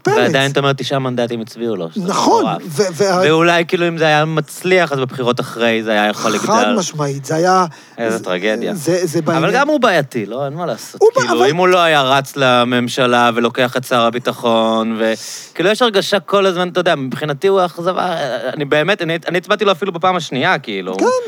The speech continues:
Speaker 2: בגלל שאני כל כך מאמין ברעיון, לא, לאו דווקא בו, אבל, אה,
Speaker 1: תראה.
Speaker 2: אבל זה, אתה יודע, זה מתפוצץ, אתה, אתה מכיר אותו? הוא
Speaker 1: אמ,
Speaker 2: שדרותי?
Speaker 1: כן,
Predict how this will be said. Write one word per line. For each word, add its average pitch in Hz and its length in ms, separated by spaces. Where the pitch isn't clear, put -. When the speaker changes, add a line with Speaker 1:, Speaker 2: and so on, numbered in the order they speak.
Speaker 2:
בגלל 196 320
שאני 208 160
כל 214 60
כך 202 60
מאמין 202 300
ברעיון, 175 600
לא, 104 280
לאו 139 120
דווקא 143 340
בו, 170 380
אבל, 123 400
אה, 120 760
Speaker 1:
תראה. 277 240
Speaker 2:
אבל 113 80
זה, 117 120
אתה 127 80
יודע, 139 200
זה 104 80
מתפוצץ, 117 380
אתה, 143 400
אתה 123 100
מכיר 110 220
אותו? 175 200
הוא 117 200
Speaker 1:
אמ, 110 200
Speaker 2:
שדרותי? 240 640
Speaker 1:
כן, 453 300